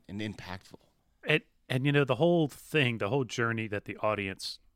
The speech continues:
Speaker 2: takes with Ted is really sum up, summed up in, at the end of the darts game,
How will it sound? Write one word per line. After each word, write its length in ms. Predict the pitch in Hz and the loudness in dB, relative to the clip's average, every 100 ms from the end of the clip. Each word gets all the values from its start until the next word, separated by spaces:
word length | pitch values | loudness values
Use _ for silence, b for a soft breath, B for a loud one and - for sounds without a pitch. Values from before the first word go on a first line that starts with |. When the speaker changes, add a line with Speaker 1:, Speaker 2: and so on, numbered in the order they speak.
| - | -16
Speaker 2:
takes 460 | - 98 - - - | -6 -6 -6 -14 -10
with 260 | 101 92 | -10 -10
Ted 460 | - 110 98 90 98 | -8 -6 -4 -6 -8
is 340 | 98 90 - | -8 -8 -8
really 220 | 113 107 95 | -6 -4 -4
sum 420 | - - 107 101 | -6 -4 -4 -2
up, 220 | 98 - | -6 -6
summed 300 | - 123 110 | -2 -2 0
up 160 | 104 - | -4 -6
in, 100 | 101 | -8
at 140 | - 107 | -6 -4
the 100 | 104 | -4
end 100 | 101 | -4
of 60 | |
the 60 | 92 | -4
darts 260 | 101 127 - | -2 -2 -2
game, 220 | 95 | -10